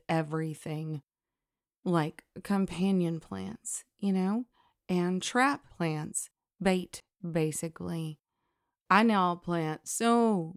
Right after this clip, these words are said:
much eggplant, and I rarely get any. <laughs> But you wouldn't believe how that's gonna take the flea beetles away from everything else I've got going on. They're in love with it,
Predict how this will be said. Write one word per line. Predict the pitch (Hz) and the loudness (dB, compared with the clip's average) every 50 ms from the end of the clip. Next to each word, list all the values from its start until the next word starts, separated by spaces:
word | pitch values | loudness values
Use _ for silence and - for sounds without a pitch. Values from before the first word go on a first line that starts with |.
| - | -10
much | - 165 160 160 160 165 175 185 175 156 143 135 135 - - - - - _ - | -8 -4 -4 -2 -2 -2 -2 -2 -2 -4 -4 -8 -12 -14 -16 -16 -16 -14 _ -4
eggplant, | 156 151 156 160 - - 156 - - - - - _ _ _ _ _ _ _ _ _ _ - | -4 -4 -4 -4 -8 -12 -12 -12 -12 -12 -16 -18 _ _ _ _ _ _ _ _ _ _ -2
and | - 156 156 | 0 0 2
I | 156 160 | 0 0
rarely | 160 156 170 196 247 220 185 156 143 | 0 2 2 2 2 2 2 0 -2
get | 135 147 175 202 220 | -2 -2 -2 -2 0
any. | 202 165 143 139 - 90 107 - 175 - _ _ _ _ _ - - - - - | 0 -2 -2 -4 -6 -6 -8 -8 -8 -10 _ _ _ _ _ -20 -20 -20 -4 -2
<laughs> | - 208 - _ - - - _ - - _ _ _ - _ _ _ _ _ _ _ _ _ - - - - - - _ _ _ - | -2 -2 -2 _ -8 -8 -8 _ -12 -20 _ _ _ -20 _ _ _ _ _ _ _ _ _ -20 -20 -20 -20 -20 -20 _ _ _ -2
But | 202 | 0
you | 202 208 247 269 | 2 2 2 4
wouldn't | 269 226 185 165 156 | 4 4 2 2 0
believe | 156 175 185 190 185 175 180 208 247 311 339 302 214 180 175 | -2 -4 -6 -6 -4 -2 0 2 4 4 6 6 4 4 2
how | 180 165 160 160 | 2 0 0 0
that's | 165 160 170 170 - | -2 -4 -4 -6 -6
gonna | - 170 160 165 | -4 -4 -2 -2
take | 160 180 165 160 151 | -2 -2 -4 -4 -6
the | - 156 | -8 -10
flea | - - 170 180 180 175 | -6 -2 -2 0 0 -2
beetles | - 180 - - - - - - - - - - - _ | -4 -6 -8 -8 -10 -10 -10 -8 -6 -6 -6 -8 -8 _
away | - 208 170 160 147 139 160 190 196 190 185 | 0 2 2 2 0 -2 -2 -2 -2 -2 -4
from | - - 147 139 - - _ | -4 -6 -8 -8 -10 -8 _
everything | - 196 185 180 185 175 - 165 165 160 | -2 -2 0 0 -2 -2 -2 -2 -2 -2
else | 156 151 - | -2 -2 -4
I've | 156 156 151 | -4 -6 -6
got | - - 139 139 - | -6 -8 -8 -8 -8
going | - 143 143 143 147 147 | -6 -6 -4 -4 -4 -4
on. | 147 147 147 147 151 151 - _ _ _ _ _ _ _ _ _ _ _ _ _ - | -4 -6 -6 -6 -8 -10 -12 _ _ _ _ _ _ _ _ _ _ _ _ _ 2
They're | 190 208 226 | 4 6 6
in | 226 214 | 6 4
love | 214 214 233 262 | 4 2 2 0
with | 269 185 156 135 | 0 -2 -2 -4
it, | 131 - - | -6 -8 -10